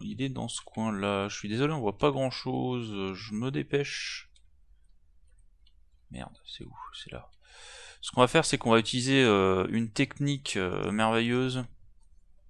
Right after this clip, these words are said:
Euh, Night Vision. Voilà, ça, ça ira très bien pendant trois minutes, ça suffira largement. Touk, touk, touk. Ah, c'est mieux, n'est-ce pas ? Ça, c'est de la technique de salaud.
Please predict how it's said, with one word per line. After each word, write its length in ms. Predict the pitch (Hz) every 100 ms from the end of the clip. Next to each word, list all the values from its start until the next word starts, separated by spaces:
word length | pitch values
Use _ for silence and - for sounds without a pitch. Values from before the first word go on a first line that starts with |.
| - - - -
Euh, 520 | - 98 - - - 95
Night 300 | 101 104 107
Vision. 420 | 107 113 110 117 - - - - - - - - - - _ - -
Voilà, 280 | - 87 92
ça, 140 | -
ça 220 | - - 95
ira 260 | 95 -
très 280 | - - 110
bien 220 | 104 110
pendant 240 | 107 98 92
trois 240 | - 107
minutes, 320 | 107 104 104
ça 120 | -
suffira 320 | 107 - - 101
largement. 500 | 127 117 113 123 - - - - - -
Touk, 200 | 165 -
touk, 180 | 156
touk. 420 | - 185 - - - - - - _ _
Ah, 1160 | 120 123 117 107 101 98 90 87 87 87 - -
c'est 160 | - 110
mieux, 220 | 135 143
n'est-ce 240 | 110 -
pas ? 400 | - 123 139 - _ _ _ - - - - _ - - - - -
Ça, 240 | - -
c'est 180 | 135 -
de 80 | 101
la 80 | 95
technique 500 | - 101 - 107 101
de 140 | 101
salaud. 400 | 95 - 98 98